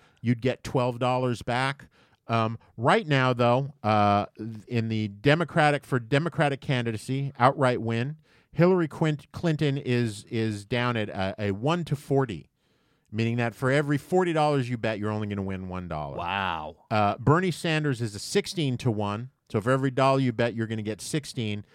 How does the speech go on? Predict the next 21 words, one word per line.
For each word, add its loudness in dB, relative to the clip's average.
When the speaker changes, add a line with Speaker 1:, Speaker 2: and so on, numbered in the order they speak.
Speaker 1:
And -2
Joe 8
Biden, 0
there's 2
still 0
a 0
thought 2
out -2
there 0
in -4
this -6
world -2
that -6
Joe 2
Biden's 0
gonna -4
hop -2
into -4
this -2
race. -2
Speaker 2:
Really? -2